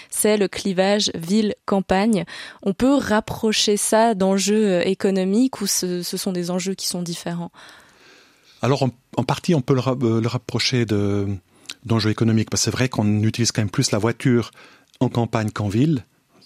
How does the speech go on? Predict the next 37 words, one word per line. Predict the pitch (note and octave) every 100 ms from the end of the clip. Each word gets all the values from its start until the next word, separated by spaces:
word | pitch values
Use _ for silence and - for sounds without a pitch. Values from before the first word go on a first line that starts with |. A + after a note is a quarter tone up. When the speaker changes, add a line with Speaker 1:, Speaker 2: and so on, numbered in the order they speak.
| -
Speaker 2:
d'où | F#2 G2+
l'é-, | G2 G2+
l'élément, | G2 G2+ G#2 G#2 F#2+
hein, | B2
de, | G2
euh, | F#2 F#2+ G2+ G2 F2 - A2 A2+ -
de | A#2 B2 G#2+
ce | -
calcul, | A2 G#2 A3+ D3+
hein, | C3
de, | A2
du | G#2
supplément | G2+ - A#2+ A2+ G2+
du, | G2+ G2+
du | G#2
prix | -
de | G2+
l'essence. | G2+ D#3 F3+ - - - - - _ -
Euh, | G2+ G2+
c'est | -
vrai | G2+ B2
qu'à | -
la | G2+
campagne, | G2+ A2 A#2 B2+ A#2
on |
est | G#2
plutôt | - A#2+ - B2+
dans | B2 A2
des | G2+
maisons | G2 G2 G2 G2 A2 B2 B2+ B2+ B2 A#2
relativement | G2 G#2+ A#2+ A#2 A#2+
importantes | G#2+ A2+ - C3+ D3 C3+ B2
qui | - G2+
consomment | - G#2+ A#2 G2
relativement | A2+ - B2 A#2
beaucoup | A2+ -
d'énergie. | G#2+ G#2 G#2 G#2 E3